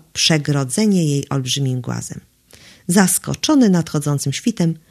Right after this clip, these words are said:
porzucił go jednak pośpiesznie w lesie.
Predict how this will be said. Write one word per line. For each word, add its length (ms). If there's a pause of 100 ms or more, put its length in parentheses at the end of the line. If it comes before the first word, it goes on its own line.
(180)
porzucił 520
go 140
jednak 500
pośpiesznie 760
w 20
lesie. 320